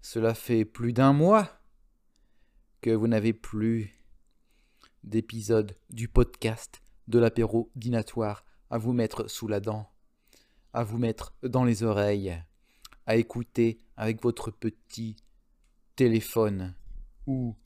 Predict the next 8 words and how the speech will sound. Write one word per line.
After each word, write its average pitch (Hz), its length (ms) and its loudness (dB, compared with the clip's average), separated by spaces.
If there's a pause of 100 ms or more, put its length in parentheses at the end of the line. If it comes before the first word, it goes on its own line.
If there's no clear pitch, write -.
(1040)
iPhone 107 720 2 (540)
ou 139 320 2 (480)
Android, 117 400 6 (880)
téléphone 104 800 0 (300)
de 117 140 6
n'importe 120 380 4
quelle 110 180 6
marque, 101 400 4